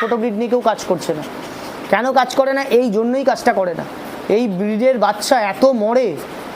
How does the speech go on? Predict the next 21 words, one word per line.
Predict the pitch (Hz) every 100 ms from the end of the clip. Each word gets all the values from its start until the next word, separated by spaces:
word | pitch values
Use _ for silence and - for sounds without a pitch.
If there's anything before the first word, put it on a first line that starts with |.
| - -
তারপরে | 202 240
ধরে | 220 247
নিন | 262 240
দশটা | 220 - 262
কুকুরকে | 254 247 262
মেটিং | 240 247 247
দিলাম, | 220 175 135 - - - - - - - - -
দশটা | 196 214 254
কুকুরের | 240 254 269
মধ্যে | 262 226
একদম | 277 262 220 262
আমার | 262 226
ধরা | 180 226
থাকে | 254 262 269 311 311 - -
চারটে, | - 220 - 269 277 - - -
তিনটে | 247 247
থেকে | 269 262
চারটে | 277 247 -
কুকুর | 247 247 262
ফলস | - 233 -
হবে। | 190 139